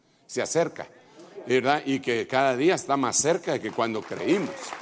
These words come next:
Eso es definitivo. Ahora, puede ser que nuestro encuentro con el Señor se deba a que nos muramos. Que Dios diga, "Se te cumplieron los días.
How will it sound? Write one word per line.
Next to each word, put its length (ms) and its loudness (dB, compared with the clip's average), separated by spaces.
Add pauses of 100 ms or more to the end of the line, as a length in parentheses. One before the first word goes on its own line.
(360)
Eso 240 2
es 100 2 (200)
definitivo. 600 2 (840)
Ahora, 320 6 (1120)
puede 220 4
ser 360 4 (380)
que 100 4
nuestro 360 2
encuentro 480 -2
con 180 0
el 80 -2
Señor 480 -2 (500)
se 300 2
deba 640 0
a 160 0
que 120 -2
nos 160 0
muramos. 600 -8 (240)
Que 140 0
Dios 200 0
diga, 380 2 (160)
"Se 180 -4
te 120 -6
cumplieron 520 -4
los 160 0
días. 440 -8